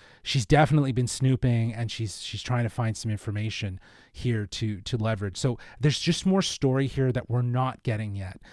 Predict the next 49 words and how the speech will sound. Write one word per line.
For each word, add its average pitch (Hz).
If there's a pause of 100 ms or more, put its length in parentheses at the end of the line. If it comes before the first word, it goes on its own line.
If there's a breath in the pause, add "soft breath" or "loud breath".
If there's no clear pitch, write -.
(300 soft breath)
And 156
we, 180
we, 185
we 185
touched 202
on 135
it. 107 (120)
I, 139
I 165
love 175
Leia. 180
I 151
love 151
what 165
this 156
is 139
setting 139
up 135
for 147
Leia's 135 (100)
origin 147
story, 147 (300 soft breath)
but 151
I 151
am 170
surprised 151
that 131
we 139
do 127
have 123
so 135
much 131
of 113
her. 92 (260 soft breath)
I 131
think 156
in 160
the 151
first -
two 151
episodes, 147
we 139
could 143
have 117 (380 soft breath)
given 147
her 147
back 151
to 143
Bail, 135